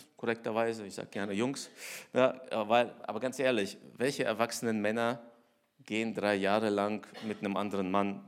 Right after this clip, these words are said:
durch das Land? Also so ein bisschen Jungs müssen sie geblieben sein. Vielleicht heißt das auch deswegen Jünger, weil sie jünger waren.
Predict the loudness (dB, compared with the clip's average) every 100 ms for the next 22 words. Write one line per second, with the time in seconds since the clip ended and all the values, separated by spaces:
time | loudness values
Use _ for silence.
0 | -6 -6 -4 -6 -2 -2 -2 -12 -20 -20
1 | -20 -20 -20 _ _ -10 -4 -2 0 -4
2 | -4 -4 -2 0 0 2 0 -2 -4 -4
3 | -6 -6 -6 -2 -2 -2 -4 -4 -4 0
4 | 2 2 -6 -6 -6 -4 -4 -4 -4 -2
5 | 0 2 2 0 -12 -20 -2 0 2 0
6 | 0 2 4 6 6 2